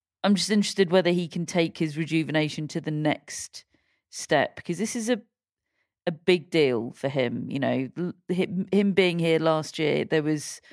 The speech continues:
I just felt like there was no way he was gonna let himself not qualify, um, twelve months later. So pretty interested by that. Also saw on, on social media today that Alcaraz and Djokovic played a, a practice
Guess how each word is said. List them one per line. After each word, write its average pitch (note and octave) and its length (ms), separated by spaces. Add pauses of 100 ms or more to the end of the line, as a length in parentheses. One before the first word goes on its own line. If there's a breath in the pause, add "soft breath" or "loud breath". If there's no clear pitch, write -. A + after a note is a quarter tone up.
(280 soft breath)
I D3+ 80
just D#3 220
felt D3+ 180
like C#3 180
there D#3 100
was D3 180
no D3+ 260
way C#3+ 220
he C#3+ 100
was C#3+ 120
gonna C#3+ 200
let C#3+ 220
himself C#3+ 400
not D3 500
qualify, A#2+ 640 (720 soft breath)
um, B2+ 560 (300)
twelve C#3 300
months C3 260
later. B2+ 400
So B2+ 380 (240)
pretty E3 180
interested D#3 380
by C#3 160
that. D3 240 (260 loud breath)
Also G3+ 360
saw F#3 400
on, D#3+ 560
on D#3 120
social E3 320
media D#3 240
today D3+ 300
that - 120
Alcaraz D#3 380
and D#3 80
Djokovic D#3 480
played D#3 240
a, D3+ 160 (120)
a D3+ 60
practice - 920